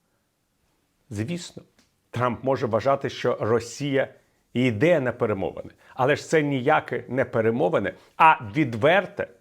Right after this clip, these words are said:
впевнене і продумане знущання не тільки над Україною, але й над самим президентом Сполучених Штатів, який на власних очах буде втрачати свій авторитет на користь президента Російської Федерації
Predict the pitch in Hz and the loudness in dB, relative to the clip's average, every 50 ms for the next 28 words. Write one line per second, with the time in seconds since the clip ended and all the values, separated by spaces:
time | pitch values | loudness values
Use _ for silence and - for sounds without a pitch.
0 | _ _ _ - - - _ _ _ _ 165 165 185 196 170 175 147 117 92 - | _ _ _ -16 -16 -16 _ _ _ _ 4 6 6 4 2 0 -4 -4 -6 -10
1 | - _ _ _ _ _ _ 190 175 - 165 156 147 123 170 185 190 190 175 180 | -14 _ _ _ _ _ _ -2 2 4 4 4 4 4 4 2 4 4 2 2
2 | - 139 107 107 135 165 160 160 - - 170 170 170 165 165 160 151 143 139 139 | 2 -2 -4 0 2 2 2 0 0 4 4 4 4 2 0 -2 -2 -2 -2 0
3 | 156 165 - - - 170 151 127 107 - 127 123 127 123 - - - - 127 135 | 0 0 -2 -2 0 0 0 0 0 -2 0 0 0 -2 -2 -10 -4 0 2 2
4 | 127 135 170 190 180 160 147 - - - - - - 143 143 139 139 151 165 170 | 2 2 2 0 0 0 -2 -4 -8 -18 -20 0 4 4 4 6 4 2 2 2
5 | 165 151 139 147 156 156 - - - 151 135 143 165 170 - - 147 143 120 120 | 2 0 2 0 0 0 -2 0 0 2 2 2 0 -2 -2 0 0 0 0 0
6 | 151 156 139 151 143 - - 143 143 147 143 - 139 135 - - 185 196 - 165 | -2 -2 0 -2 -4 -2 -2 -2 -2 -2 -2 -2 -4 -4 0 0 0 0 0 -4
7 | - - - - - - - - 151 139 175 175 165 156 151 143 127 127 135 151 | -10 -12 -20 -20 -20 -12 0 0 0 2 4 2 4 4 2 2 0 0 2 2
8 | 151 139 120 - - 123 113 110 - 120 - - 165 165 165 151 - - - 127 | 2 2 0 -2 -4 -6 -4 -2 -2 -4 0 2 2 4 4 2 0 -4 -4 -4
9 | 107 107 143 151 147 127 - - - 139 143 135 - - - 160 131 104 - - | -2 0 0 2 0 0 -2 0 2 2 4 4 0 0 2 2 2 2 -2 -6
10 | - - - - _ _ _ - _ - - 151 147 156 147 - - 131 - - | -10 -10 -10 -20 _ _ _ -20 _ -4 0 4 6 6 4 4 2 -2 -4 0
11 | - 139 131 131 - 185 202 185 - 160 160 151 - - 175 185 180 175 - - | 0 0 0 2 4 4 2 4 2 0 0 0 2 2 2 2 2 2 0 0
12 | - 160 151 117 147 139 131 160 175 175 170 170 139 131 131 - - 156 147 - | 2 2 2 2 2 2 4 2 2 2 2 2 2 2 2 -2 -4 -6 -6 -4
13 | - 143 127 - 123 110 113 131 143 143 - - 151 151 147 | -4 -4 -4 -2 -2 0 0 0 0 -2 -2 -4 -4 -4 -4